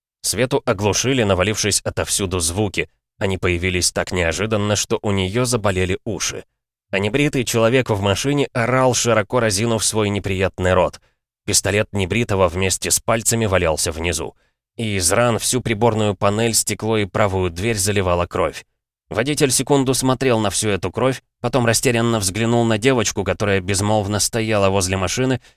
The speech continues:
а потом нажал на газ, и автомобиль с ревущим мужиком, у которого теперь не хватало пальцев,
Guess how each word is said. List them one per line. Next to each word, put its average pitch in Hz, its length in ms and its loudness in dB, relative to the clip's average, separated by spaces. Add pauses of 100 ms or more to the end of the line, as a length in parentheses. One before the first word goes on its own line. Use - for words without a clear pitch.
(160)
а 123 100 -2
потом 135 260 0
нажал 123 280 4
на 110 140 2
газ, 127 420 0
и 131 80 -2
автомобиль 123 540 0
с - 100 0
ревущим 120 420 0
мужиком, 110 520 0
у 107 60 0
которого 110 360 0
теперь 113 260 -2
не 113 140 0
хватало 107 520 0
пальцев, 123 420 0